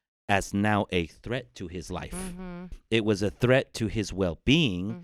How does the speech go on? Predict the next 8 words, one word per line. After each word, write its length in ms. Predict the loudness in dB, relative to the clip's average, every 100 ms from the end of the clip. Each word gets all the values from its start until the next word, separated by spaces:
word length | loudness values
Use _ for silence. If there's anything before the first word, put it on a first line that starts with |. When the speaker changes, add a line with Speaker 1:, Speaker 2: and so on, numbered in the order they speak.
| -18 _ -12
Speaker 1:
So 240 | 0 2
he 260 | 4 0 -2 -2
disconnected 960 | -2 -2 -6 -4 2 2 2 -4 -10
from 260 | -4 -4 -4
his 200 | -6 -4
relationship 720 | -2 0 -2 -4 -8 -6 -6 -6
with 120 | -6
Jesus 440 | -4 -2 -4 -6